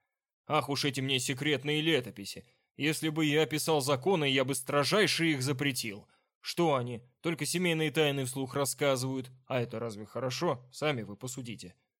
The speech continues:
Впрочем, нет худа без добра. Если бы в Чернограде не велась секретная летопись,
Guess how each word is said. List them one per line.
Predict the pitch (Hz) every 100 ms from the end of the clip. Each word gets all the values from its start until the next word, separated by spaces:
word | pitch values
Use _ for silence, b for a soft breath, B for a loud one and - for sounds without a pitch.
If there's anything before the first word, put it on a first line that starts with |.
| _ _ _ _
Впрочем, | _ 180 190 - 147
нет | 160 180
худа | - 160 139
без | 131 131
добра. | 139 127 123 - b b -
Если | 160 190 185
бы | 180
в | -
Чернограде | 156 156 151 156 156 135
не | 139
велась | 135 151 139 127
секретная | 123 127 123 - 101 107
летопись, | 156 185 165 139 -